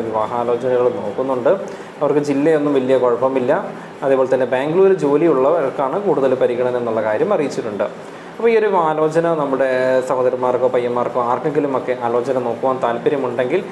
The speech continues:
എത്രയും പെട്ടെന്ന് നമ്മുടെ മാട്രിമോണി ഓഫീസുമായിട്ട് നിങ്ങൾ കോൺടാക്ട് ചെയ്യാം.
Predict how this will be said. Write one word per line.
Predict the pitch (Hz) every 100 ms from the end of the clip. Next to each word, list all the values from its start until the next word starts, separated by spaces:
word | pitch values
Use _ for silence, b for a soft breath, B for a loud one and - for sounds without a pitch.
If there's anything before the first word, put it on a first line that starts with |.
| B B
എത്രയും | 165 180 190
പെട്ടെന്ന് | 170 143 135
നമ്മുടെ | 127 123 120 123
മാട്രിമോണി | 120 120 123 123 123
ഓഫീസുമായിട്ട് | 120 160 170 185 143 120 117
നിങ്ങൾ | 113 110
കോൺടാക്ട് | 107 104 107 104
ചെയ്യാം. | 127 135